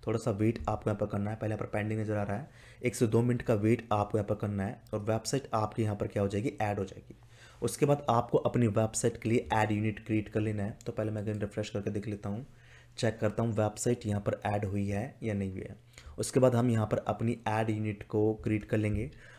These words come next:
और एड यूनिट क्रिएट करने कोई बड़ी बात नहीं, उस केस में आपको यहाँ पर आना है, एड यूनिट इसके ऊपर क्लिक करना है। ओके, अब जिस भी टाइप की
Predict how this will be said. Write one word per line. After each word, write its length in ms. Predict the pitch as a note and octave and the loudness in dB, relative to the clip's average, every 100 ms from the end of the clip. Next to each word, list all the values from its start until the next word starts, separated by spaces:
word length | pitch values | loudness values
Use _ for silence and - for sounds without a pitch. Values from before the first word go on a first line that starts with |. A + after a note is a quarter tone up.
| - | -4
और 80 | G#2+ | 0
एड 120 | A#2+ | 2
यूनिट 180 | C3+ C3+ | 0 0
क्रिएट 180 | C3+ - | -2 0
करने 120 | B2 | -2
कोई 100 | A#2+ | 0
बड़ी 180 | A2+ G#2+ | 0 -2
बात 240 | G#2 A2 A2 | 0 -2 -2
नहीं, 100 | A2+ | -4
उस 100 | - | -2
केस 200 | A2 - | -4 -2
में 60 | - | -2
आपको 300 | G#2+ G2+ A2 | -2 -2 -2
यहाँ 100 | G#2 | 0
पर 80 | G#2+ | 0
आना 140 | G2+ | 0
है, 140 | G2+ - | -2 -2
एड 200 | A2+ G#2 | -4 0
यूनिट 200 | A2 - G2+ | -2 -4 -8
इसके 220 | - G#2 | -6 -6
ऊपर 140 | G2+ | -4
क्लिक 240 | G2+ G#2 - | -4 -6 -4
करना 240 | G#2 G2+ | -4 -2
है। 180 | G#2+ - - - - - - | -4 -8 -20 -20 -18 -12 -6
ओके, 260 | A2 C3 G2+ - - - | 0 0 0 -8 -20 -4
अब 160 | A2 G#2+ | -2 0
जिस 180 | A#2 | 0
भी 60 | C#3+ | 0
टाइप 240 | C#3+ B2+ | 2 2
की 120 | - | 2